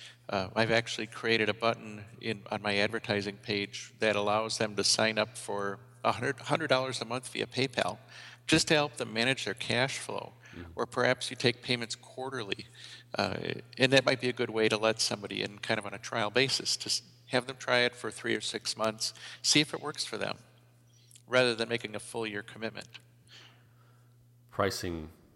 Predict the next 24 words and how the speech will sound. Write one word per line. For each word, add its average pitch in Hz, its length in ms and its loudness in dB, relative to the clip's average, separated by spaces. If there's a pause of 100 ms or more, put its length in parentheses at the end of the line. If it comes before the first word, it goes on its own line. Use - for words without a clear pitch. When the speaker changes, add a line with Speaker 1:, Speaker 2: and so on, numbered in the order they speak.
Speaker 2:
playing 101 260 0
with 92 120 -2
pricing, 85 420 -2
yeah, 82 140 -2
that 85 140 -4
can 90 120 -6
certainly 82 260 -6
help. 82 240 -2
Speaker 1:
Yeah. 120 160 2
Speaker 2:
And 92 160 -4
depending 131 320 0
on 92 60 0
your 82 100 0
niche, 78 360 -4 (100)
um, - 160 -12
um, 82 220 -10
that's - 220 -10 (100)
very 80 240 -4
specific - 500 -10
to 85 120 -10
your 78 80 -8
niche, 76 340 -10
I'd 73 140 -12
say. 76 240 -8